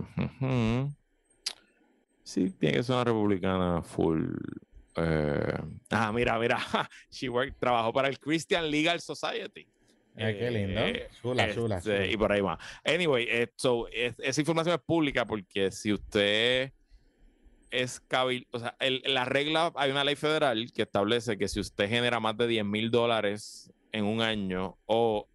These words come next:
Speaker 1: gen-, el setenta por ciento de su negocio, algo así, está en, eh, dedicado al cabildeo, usted
Speaker 2: Ujú.
Speaker 1: tiene que radicar un informe ante el Congreso,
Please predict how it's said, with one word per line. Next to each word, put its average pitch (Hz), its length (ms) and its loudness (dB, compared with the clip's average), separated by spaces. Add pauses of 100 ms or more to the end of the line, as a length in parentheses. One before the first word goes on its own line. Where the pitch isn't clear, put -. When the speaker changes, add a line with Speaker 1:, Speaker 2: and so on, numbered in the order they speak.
(120)
Speaker 1:
gen-, 98 360 -4
el 98 140 0
setenta 95 400 0
por 107 140 0
ciento 113 320 0
de 107 80 0
su 95 420 -4
negocio, 92 480 0
algo 98 120 4
así, 101 240 0
está 92 420 0
en, 101 260 -4
eh, 95 200 2
dedicado 92 540 2
al 104 140 0
cabildeo, 104 580 0 (360)
usted 107 240 -4
Speaker 2:
Ujú. 90 40 0
Speaker 1:
tiene 98 220 0
que 110 80 0
radicar 90 340 2
un 90 80 2
informe 98 300 2
ante 101 160 -2
el 98 40 -6
Congreso, 107 580 0